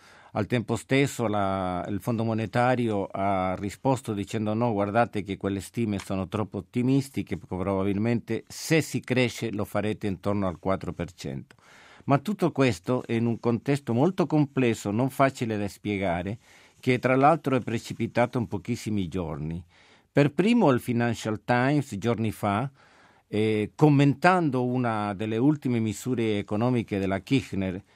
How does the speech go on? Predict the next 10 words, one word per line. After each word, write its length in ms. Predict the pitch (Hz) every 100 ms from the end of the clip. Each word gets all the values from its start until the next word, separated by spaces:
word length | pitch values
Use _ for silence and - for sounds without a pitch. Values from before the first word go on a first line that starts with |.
| -
e 120 | 98
cioè 380 | - 113 127 127
il 160 | 107 101
divieto 640 | 110 110 143 139 - 107 95
di 480 | 82 101 101 98 -
convertire, 800 | 117 107 107 - 139 123 120
eh, 240 | - 92 92
la 120 | 101
moneta 360 | 107 127 120 110
nazionale, 800 | 107 - 110 113 110 101 87